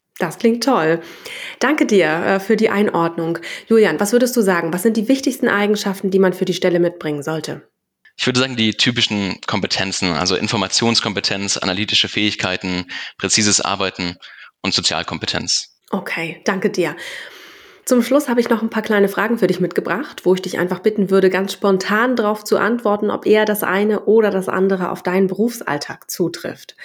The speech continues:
Speaker 1: Als allererstes würde ich von dir gerne wissen, arbeitest du eher im Büro oder eher von zu Hause aus?
Speaker 2: Teils, teils.
Speaker 1: Sind deine Aufgaben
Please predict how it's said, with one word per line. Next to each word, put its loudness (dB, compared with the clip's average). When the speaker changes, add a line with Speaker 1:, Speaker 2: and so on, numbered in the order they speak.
Speaker 1:
Als -4
allererstes 0
würde 6
ich 2
von 4
dir 6
gerne 4
wissen, -2
arbeitest 0
du 2
eher 4
im 0
Büro 6
oder 4
eher 2
von 2
zu -4
Hause -8
aus? -12
Speaker 2:
Teils, 0
teils. -4
Speaker 1:
Sind 4
deine 2
Aufgaben 0